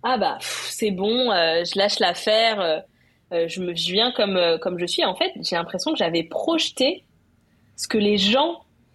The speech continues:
allaient penser de moi, tu vois, parce que personne m'a vraiment dit,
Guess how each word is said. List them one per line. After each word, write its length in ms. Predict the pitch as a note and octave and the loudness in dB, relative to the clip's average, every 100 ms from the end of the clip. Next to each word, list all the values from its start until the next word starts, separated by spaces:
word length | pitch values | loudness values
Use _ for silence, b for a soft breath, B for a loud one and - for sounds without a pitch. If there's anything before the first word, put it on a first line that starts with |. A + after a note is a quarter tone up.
| F3+ | -2
allaient 200 | F#3+ G3 | 0 0
penser 380 | A3+ A3+ C#4 | 0 -2 0
de 140 | A3+ A3+ | 2 2
moi, 260 | A3 A3 | 2 0
tu 100 | A3 | 0
vois, 120 | - E3 | -4 -4
parce 120 | F3+ | -6
que 80 | G3+ | -2
personne 300 | A3+ F#4+ D4+ | 0 2 4
m'a 160 | G3 | 2
vraiment 400 | F3+ G3 G3 G3 | 2 0 2 2
dit, 220 | G#3+ C#4+ | 0 0